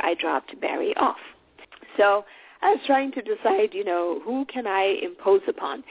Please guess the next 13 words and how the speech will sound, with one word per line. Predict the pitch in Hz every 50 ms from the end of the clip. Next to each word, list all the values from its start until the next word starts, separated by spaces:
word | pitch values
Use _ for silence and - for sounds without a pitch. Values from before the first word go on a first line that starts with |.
| - - - - - -
And | - 254 269 269 262 - -
as | 220 302 392 370 - -
I | - 262 302
was | 294 269 269 247 - -
debating | 392 - - 208 247 392 427 480 - - - - _ _ _ _ _ -
who | - 269 277 269
I | 220 208
was | 180 180 180 180 -
going | - 196 196 190 185 180 -
to | - - -
ask | 170 - - - - - - -
and | 190 185 - -
inconvenience, | - - 190 180 - - 180 - 170 - 330 - - - 185 330 359